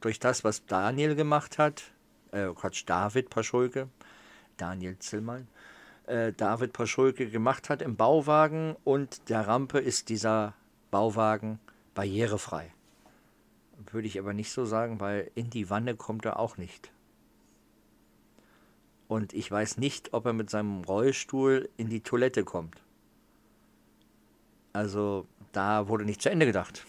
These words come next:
<laughs> Aber okay. Jedenfalls wird Herrn Klute ja nie erzählt,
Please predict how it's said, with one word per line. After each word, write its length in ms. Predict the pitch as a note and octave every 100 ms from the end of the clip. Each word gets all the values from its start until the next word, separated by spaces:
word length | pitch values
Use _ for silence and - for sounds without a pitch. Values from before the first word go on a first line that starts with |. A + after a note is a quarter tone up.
| -
<laughs> 1000 | A#2+ - - - - - - - - -
Aber 240 | A2+ D3+
okay. 320 | C3+ - F#2 - - - - -
Jedenfalls 680 | C3 A#2 C3 A#2+ A2 - - - _ _
wird 320 | A2 G#2+ C3
Herrn 140 | B2+ A#2
Klute 280 | - C#3+
ja 120 | C3 A#2+
nie 260 | C#3 C3+
erzählt, 480 | - A2+ - C3+